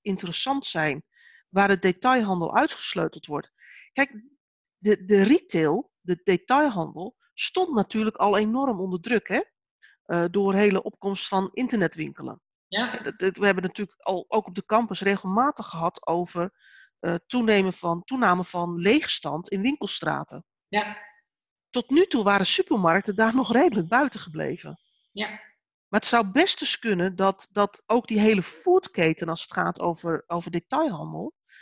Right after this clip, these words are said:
Speaker 1: dat die hierdoor ook enorm wordt aangetast.
Speaker 2: Ja.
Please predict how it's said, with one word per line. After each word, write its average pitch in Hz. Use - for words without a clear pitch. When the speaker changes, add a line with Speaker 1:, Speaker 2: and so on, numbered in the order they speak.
Speaker 1:
dat 214
die 254
hierdoor 220
ook 302
enorm 262
wordt 180
aangetast. -
Speaker 2:
Ja. -